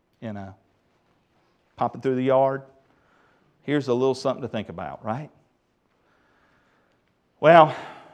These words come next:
the great shepherd of the sheep. We see this next in our text. And so let's take a look.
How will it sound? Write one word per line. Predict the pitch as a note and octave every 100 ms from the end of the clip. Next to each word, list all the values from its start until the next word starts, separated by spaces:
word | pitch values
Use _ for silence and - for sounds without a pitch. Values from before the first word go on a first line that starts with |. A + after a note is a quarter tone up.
| - _
the | C#3
great | C3 F3+ F#3+
shepherd | - E3+ D#3 D#3 D3
of | - C3
the | A#2+
sheep. | A2+ A#2 G2 -
We | D3
see | D3 G3+
this | E3+ D3
next | E3 D#3+ -
in | C#3
our | A#2+
text. | - D#3 - - - _ _ _ _ _ _ _ -
And | A#2+
so | A2+
let's | C#3 C3+
take | B2 A#2
a | A2
look. | C3+ -